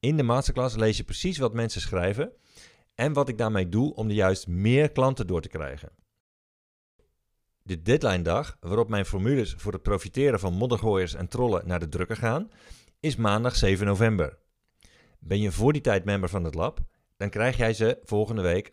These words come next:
ook in de bus. De link om je te st-, je membership te starten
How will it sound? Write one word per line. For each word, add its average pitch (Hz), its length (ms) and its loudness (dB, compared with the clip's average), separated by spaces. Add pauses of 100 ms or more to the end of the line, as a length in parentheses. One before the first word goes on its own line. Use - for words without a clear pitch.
ook 110 220 2
in 95 120 -4
de 90 80 -2
bus. - 500 -6 (760)
De 95 140 -6
link 123 320 -2
om 131 120 -2
je 110 60 0
te - 100 -6
st-, - 180 -4
je 92 200 -4
membership 123 420 0
te - 80 -10
starten 143 480 -4